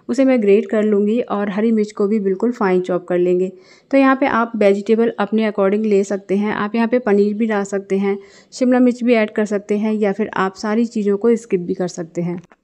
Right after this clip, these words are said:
तो इस नाश्ते की सबसे अच्छी बात यह है कि आप इसे कई वेरिएशन में बना सकते हैं और अगर आप शुगर पेशेंट हैं तब भी आप ये नाश्ता ट्राई कर सकते हैं। बहुत ही ज़्यादा टेस्टी है, हेल्दी है। और अगर आप कोई डाइट फॉलो कर रहे हैं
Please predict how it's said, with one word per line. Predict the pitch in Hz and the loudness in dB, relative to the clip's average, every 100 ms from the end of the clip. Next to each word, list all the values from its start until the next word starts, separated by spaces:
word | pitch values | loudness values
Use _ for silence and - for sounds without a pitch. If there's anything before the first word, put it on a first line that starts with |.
| _ | _
तो | 262 | -2
इस | 247 254 | 0 0
नाश्ते | 262 247 254 | 0 0 0
की | 240 262 | 0 0
सबसे | 247 - 247 | -2 -2 -2
अच्छी | - 196 - | -2 -4 -4
बात | 214 196 196 | -2 -2 -2
यह | 208 208 | 0 0
है | 214 208 | 0 -2
कि | 226 - | -4 -4
आप | 196 202 | -4 -4
इसे | 208 233 | -2 -2
कई | 233 202 220 | 0 0 2
वेरिएशन | 196 185 190 202 | 2 2 0 2
में | 202 226 | 0 0
बना | 196 185 180 | 0 -2 -4
सकते | 180 170 175 | -8 -10 -6
हैं | 180 185 - - - | -6 -8 -14 -18 -4
और | 208 - | -4 -2
अगर | 208 226 233 185 | -2 -2 -2 -2
आप | 185 | -4
शुगर | - 208 196 214 | -4 -2 -2 0
पेशेंट | 214 214 208 208 | 0 2 0 0
हैं | 214 233 | -2 -4
तब | - 202 | -4 -2
भी | 208 247 | 0 -2
आप | 196 196 | -4 -2
ये | 202 | 0
नाश्ता | 196 180 185 208 | 0 -2 -6 -8
ट्राई | 208 185 190 | -4 -2 -2
कर | 208 | -4
सकते | 196 196 - | -6 -6 -6
हैं। | 196 226 202 | -4 -4 -6
बहुत | 185 202 208 | -6 -4 -4
ही | |
ज़्यादा | 196 190 190 | -4 -2 -2
टेस्टी | 190 185 185 - 190 | 0 0 0 -4 -2
है, | 190 214 | -2 -4
हेल्दी | 208 170 175 180 | -4 -4 -4 -4
है। | 170 170 - - _ | -6 -10 -18 -20 _
और | 208 220 | -2 -2
अगर | 202 220 | -2 -2
आप | - 202 - | -2 -4 -4
कोई | 214 226 | -2 0
डाइट | 202 185 185 | 0 -2 -4
फॉलो | - 220 214 | -2 -2 0
कर | 208 196 | -2 -2
रहे | 202 | -2
हैं | 214 | -2